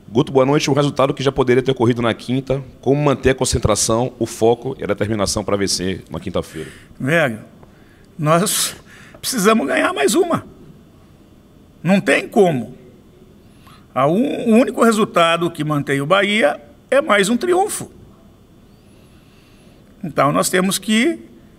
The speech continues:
Speaker 2: nos entregarmos de corpo e alma atrás desse triunfo.
Speaker 1: E a última pergunta, Ulisses Gama, do Bahia Notícias, Salvador F M. Guto, o torcedor sempre pergunta pro Marcelo Cirino e vem, e você vem relacionando ele nos últimos dois jogos. Como está a real, a real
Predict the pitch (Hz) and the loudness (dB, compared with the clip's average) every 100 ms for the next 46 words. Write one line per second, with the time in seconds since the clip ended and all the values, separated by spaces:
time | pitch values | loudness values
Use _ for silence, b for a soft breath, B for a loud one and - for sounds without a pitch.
0 | - 156 175 147 196 196 185 151 190 220 | -12 -4 0 2 0 2 2 2 2 0
1 | 302 - - - - - 160 196 202 220 | -6 -8 -10 -12 -18 -14 -8 -4 0 0
2 | - 233 214 247 320 - - - - 330 | 2 2 2 2 -4 -6 -12 -14 -4 -2
3 | 320 214 233 - 339 320 180 - - - | 0 -2 -2 -6 -6 -6 -6 -10 -20 -20
4 | - - - - - - - - B B | -20 -20 -20 -20 -20 -20 -20 -20 B B
5 | B B B 85 107 110 104 117 104 135 | B B B 2 2 2 2 2 2 0
6 | 135 - 87 101 - 95 123 110 98 95 | 0 -2 0 0 0 0 0 2 2 2
7 | 90 - 95 90 98 92 92 90 110 110 | 0 -2 -6 -6 -4 -2 -2 -4 -4 -2
8 | 120 120 B B B B 127 151 - 143 | -2 -6 B B B B 0 0 0 -2
9 | 170 151 - 156 143 113 123 131 127 - | 0 0 -2 -2 -2 -2 -4 -4 -4 -2
10 | 131 127 117 107 120 123 117 120 117 117 | -2 0 -2 0 0 0 -2 -2 -4 -2
11 | 110 113 120 117 117 113 107 107 110 123 | -2 0 0 0 0 -2 0 -2 -4 -4
12 | 104 113 110 87 87 82 - - 131 135 | -4 0 2 0 0 -4 -12 -10 -6 -4
13 | 117 117 110 - - 104 107 | 0 0 0 -2 0 2 4